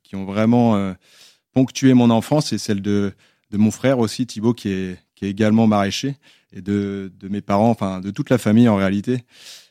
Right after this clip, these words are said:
Et c'est quelque chose qui est resté gravé en moi, qui est réapparu, euh, un peu plus tard en fait, euh, lorsque je me suis engagé dans les études supérieures. J'ai fait le choix de l'agriculture.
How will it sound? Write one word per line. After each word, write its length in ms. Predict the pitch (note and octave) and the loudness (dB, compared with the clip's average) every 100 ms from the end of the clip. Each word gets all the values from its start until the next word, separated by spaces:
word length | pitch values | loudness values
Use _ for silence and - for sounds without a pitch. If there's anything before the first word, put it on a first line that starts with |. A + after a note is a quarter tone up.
| _ | _
Et 320 | G2+ G#2+ G#2+ | 0 2 2
c'est 200 | G#2+ - | 2 0
quelque 200 | G#2+ A#2 | 0 -2
chose 180 | - C#3 | -2 -4
qui 80 | - | -2
est 60 | G#2 | -2
resté 260 | G#2+ D3 | -2 -2
gravé 320 | B2 A#2+ B2+ | 0 0 2
en 80 | C3+ | 2
moi, 240 | G#2 A2 A#2+ _ _ _ | 2 0 -2 _ _ _
qui 240 | A2+ A2 | -2 2
est 100 | A2 | 2
réapparu, 680 | G#2 C3 B2 - B2 C#3 C3+ | 2 2 0 0 -2 0 2
euh, 260 | G#2+ G2+ G2+ | 2 0 -4
un 120 | A2+ | -6
peu 160 | A#2 C#3 | -6 -8
plus 240 | - G#2+ | -8 -8
tard 240 | - G2+ G2+ | -2 -2 0
en 120 | F#2+ | -4
fait, 340 | - G2+ - | -6 -10 -8
euh, 280 | F#2+ F#2+ F#2+ | -10 -10 -8
lorsque 360 | G2+ - - G#2 | -10 -12 -12 -10
je 360 | G2 G2 F2+ | -8 -10 -10
me 60 | G2 | -14
suis 160 | - | -6
engagé 460 | G#2+ G#2 A2 G#2 A#2 | -4 0 0 2 0
dans 100 | G#2 | -2
les 180 | G2+ G2+ | -2 -6
études 220 | F#2+ G#2 | -12 -14
supérieures. 640 | - G2+ G2+ G#2 A#2+ - _ _ _ _ _ | -14 -4 0 2 0 -2 _ _ _ _ _
J'ai 160 | A2 | -6
fait 100 | G#2 | 0
le 80 | A#2+ | 0
choix 160 | A2+ B2+ | 0 0
de 40 | |
l'agriculture. 680 | A#2+ A2 G#2 G#2+ - G2+ - | 0 -2 -4 -8 -6 -6 -6